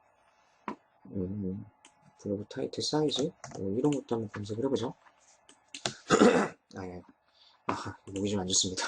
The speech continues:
<laughs> 블로그 타이틀 사이즈 검색해보면은, 음, 사이트 영역이, 예, 없죠. 이게 없네요. 자, 봅시다. 사이트 영역이 과연 없는가? 사이트 클릭하면은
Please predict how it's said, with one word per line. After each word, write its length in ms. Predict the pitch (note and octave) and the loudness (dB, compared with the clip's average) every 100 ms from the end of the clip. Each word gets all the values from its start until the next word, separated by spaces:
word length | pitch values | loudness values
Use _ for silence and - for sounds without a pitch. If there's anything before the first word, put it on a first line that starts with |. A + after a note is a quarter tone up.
| - | -6
<laughs> 960 | - - _ _ _ _ _ _ _ | -10 -14 _ _ _ _ _ _ _
블로그 300 | - A#2 A#2 | 4 6 6
타이틀 340 | C3 C3 B2+ A2+ | 4 2 4 4
사이즈 500 | C#3+ C#3 G#2 B2 F3+ | 4 4 4 2 2
검색해보면은, 840 | - F#2+ G2 G2 F#2+ F#2+ C3 F#3 F#3 - G#2 | -2 -4 -2 -4 -2 0 0 0 -4 -12 -8
음, 500 | F#2+ F#2 F2+ F#2 F#2 - _ _ - _ - - - - | -6 -4 -4 -4 -8 -12 _ _ -20 _ -16 -16 -16 -14
사이트 580 | - A#2 A#2 A2+ - | -4 0 0 -2 -2
영역이, 560 | G#2 G2 G2 G#2+ C#3+ D3+ - _ - _ _ _ - G2+ | 0 2 0 2 2 0 -6 _ -20 _ _ _ -10 -6
예, 360 | G2 F2+ F2+ | -6 -6 -6
없죠. 720 | F#2 A#2 - A#2+ A2 G#2+ F#2+ - - - | 0 0 4 4 6 2 -2 -8 -20 -10
이게 280 | G#2 G2+ G2+ | -4 -2 0
없네요. 420 | G2+ F#2 F#2+ F#2+ F#2+ _ | -2 -2 -6 -8 -12 _
자, 180 | - - | -14 -14
봅시다. 380 | - - - G2 | -10 -8 -8 -8
사이트 400 | - B2+ D3 D3 | -4 2 2 4
영역이 220 | C3+ B2+ A#2 | 2 2 0
과연 280 | - B2 C#3+ | 4 4 6
없는가? 420 | G2 F#2+ F2+ - _ _ - - - _ _ _ _ _ - | 4 0 -4 -8 _ _ -20 -20 -20 _ _ _ _ _ -16
사이트 380 | - F#2+ - - | -10 -10 -10 -10
클릭하면은 540 | F#2+ F#2+ G2+ G#2+ D3+ | -8 -6 -6 -6 -4